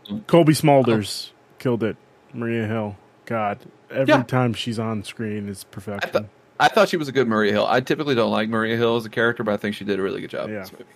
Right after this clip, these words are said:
Speaker 1: Um, uh, but yeah, the fight scene. This is all building to this. What happens when we put the Hulk and Thor, like, together on something?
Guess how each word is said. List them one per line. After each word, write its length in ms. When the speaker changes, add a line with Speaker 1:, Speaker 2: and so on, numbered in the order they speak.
Speaker 1:
Um, 380
uh, 480
but 80
yeah, 80
the 60
fight 240
scene. 260
This 200
is 100
all 120
building 340
to 80
this. 280
What 160
happens 340
when 100
we 80
put 180
the 60
Hulk 340
and 220
Thor, 400
like, 240
together 520
on 160
something? 360